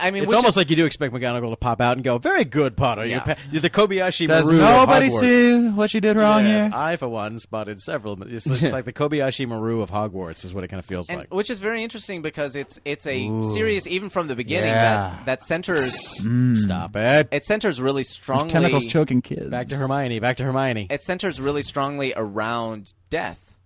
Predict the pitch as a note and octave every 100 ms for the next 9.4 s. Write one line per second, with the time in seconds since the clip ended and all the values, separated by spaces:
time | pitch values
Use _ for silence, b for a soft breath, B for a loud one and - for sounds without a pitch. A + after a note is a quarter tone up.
0 | _ A#2 A#2+ A2+ A2+ - C3 B2 - B2+
1 | A2+ B2 A#2+ C3 A#2 A#2+ C3 A#2 A2+ B2
2 | B2 C#3 F#3 _ _ _ _ _ _ -
3 | - _ B2 - C#3 D3+ A#2+ A2+ G#2 G#2+
4 | A#2 B2 A#2+ G#2+ A#2+ A#2+ - C#3 C#3+ A#2
5 | A2+ A#2 A2 - - - - G#3+ D#3+ C#3
6 | A#2 A#2+ B2 B2+ A#2+ F#3+ B3+ A#3+ G3+ G3
7 | F#3+ - D#3 - - b b b - G#2
8 | A#2+ C3 C3 D3 D3+ E3 D#3 D3+ - _
9 | _ - C#3+